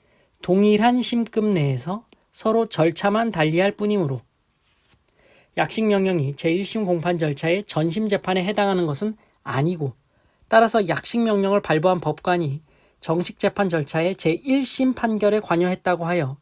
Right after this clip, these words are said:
형소법 십칠 조 칠 호에서 정한 법관이 사건에 관하여 전-,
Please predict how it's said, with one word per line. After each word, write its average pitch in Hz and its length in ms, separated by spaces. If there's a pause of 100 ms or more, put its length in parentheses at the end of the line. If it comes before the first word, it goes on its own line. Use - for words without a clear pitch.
(360)
형소법 202 580
십칠 - 340
조 226 140
칠 226 240
호에서 208 260
정한 160 360 (680)
법관이 202 480
사건에 220 420
관하여 160 440 (300)
전-, 175 300